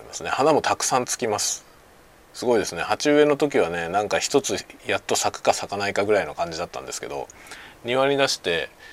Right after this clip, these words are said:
で、今年はね、今見る限りでも、なんだろう、いくつ咲いてんの？なんか一株なんですよ。一株なんですけど、八個ぐらい花が咲いてます。すごいね。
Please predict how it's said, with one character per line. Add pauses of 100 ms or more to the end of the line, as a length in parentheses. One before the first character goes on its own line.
(400)
で、
今
年
は
ね、
今
見
る
限
り
で
も、
な
ん
だ
ろ
う、
い
く
つ
咲
い
て
ん
の？ (720)
な
ん
か
一
株
な
ん
で
す
よ。
一
株
な
ん
で
す
け
ど、
八
個
ぐ
ら
い
花
が
咲
い
て
ま
す。
す
ご
い
ね。